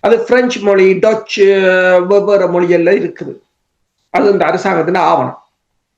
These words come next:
இப்ப வந்திருக்கிறது எண்பது பக்கம் பிரெஞ்சில தான் இருந்தது. அதை எனக்கு, அதை இந்த, இந்த விவகாரத்தில் வந்து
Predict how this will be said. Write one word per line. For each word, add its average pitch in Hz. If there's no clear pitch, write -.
இப்ப 285
வந்திருக்கிறது 240
எண்பது 294
பக்கம் -
பிரெஞ்சில 254
தான் 220
இருந்தது. 143
அதை 294
எனக்கு, 285
அதை 220
இந்த, 214
இந்த 202
விவகாரத்தில் 185
வந்து 143